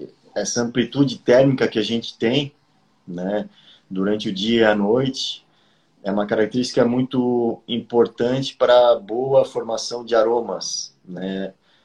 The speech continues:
Essas variedades mais aromáticas, com potencial bacana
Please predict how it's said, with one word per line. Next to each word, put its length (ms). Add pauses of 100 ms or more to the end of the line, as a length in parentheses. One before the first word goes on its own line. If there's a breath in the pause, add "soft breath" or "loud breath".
(200)
Essas 380
variedades 1120
mais 320
aromáticas, 840
com 180
potencial 540
bacana 680